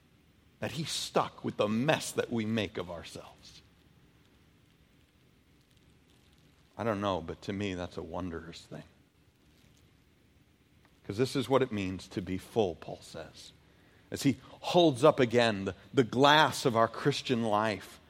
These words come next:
to be not only the product of Christ's love,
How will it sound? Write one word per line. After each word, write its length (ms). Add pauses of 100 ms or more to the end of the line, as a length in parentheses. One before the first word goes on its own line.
(600)
to 120
be 140
not 340
only 300
the 140
product 680 (100)
of 280
Christ's 520
love, 380